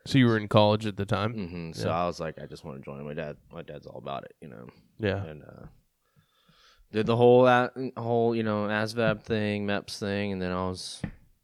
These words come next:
Speaker 2: in, uh, Fort Benning, Georgia that, that summer, May of two thousand five, and
Speaker 1: Wow.
Speaker 2: graduated and, uh, got stationed in Germany, deployed from there.
Speaker 1: Wow.
Speaker 2: Mm-hmm.
Speaker 1: Iraq.
Speaker 2: Mm-hmm.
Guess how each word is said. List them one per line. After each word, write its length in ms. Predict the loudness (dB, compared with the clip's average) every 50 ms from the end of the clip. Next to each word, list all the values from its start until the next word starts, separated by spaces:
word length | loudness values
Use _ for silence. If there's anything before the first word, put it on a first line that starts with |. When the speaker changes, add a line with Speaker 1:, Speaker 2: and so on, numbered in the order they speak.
| _ -12
Speaker 2:
in, 340 | -10 -8 -6 -6 -6 -6 -6
uh, 320 | -6 -4 -4 -6 -6 -8 -10 _ _ _ _ _ _ _ _ _ _ _ _ _ _ _ _ _
Fort 200 | -6 -6 -4 -4
Benning, 240 | -6 -6 -6 -8 -6
Georgia 300 | -4 -4 -4 -4 -4 -4
that, 240 | -4 -4 -4 -4 -6 -6
that 200 | -6 -6 -6 -4
summer, 400 | -4 -4 -4 -4 -4 -6 -8 -8 _ -10
May 220 | -6 -4 -2 -2 -4
of 60 | -4
two 120 | -6 -6
thousand 320 | -4 -4 -4 -4 -6 -10 -12
five, 340 | -12 -12 -10 -8 -8 -8 -8
and 140 | -8 -12 -12 -16 _ _ _ _ _ _
Speaker 1:
Wow. 160 | -4 -2 0 2
Speaker 2:
graduated 640 | 2 0 0 -2 -2 -2 -2 -2 -4 -4 -6 -8
and, 120 | -10 -12 -14 _ _ _ _ _ _ _ _ _ _ _ _ _ _ _ _ _ _ _ _ _ _ _ -14 -12
uh, 320 | -10 -10 -10 -10 -10 -12 -14 -18 _ _ _ _ _ _
got 160 | -8 -8 -8 -6
stationed 380 | -6 -6 -6 -6 -6 -8 -10 -8
in 80 | -8
Germany, 320 | -6 -6 -4 -4 -4 -6 -6
deployed 500 | -8 -10 -8 -6 -4 -2 -2 -4 -6 -8 -14
from 200 | -16 -14 -12 -10
there. 320 | -8 -8 -8 -8 -8 -10 -12 _ -20 -20 -20 _ -4
Speaker 1:
Wow. 420 | -2 -2 0 0 -2 -4 -6 -8 -10
Speaker 2:
Mm-hmm. 220 | -10 -10 -8 -2
Speaker 1:
Iraq. 480 | 2 4 6 6 6 6 4 2 -4 -10 -16 -18 _ -14 -10
Speaker 2:
Mm-hmm. 280 | -8 -6 -4 -6 -6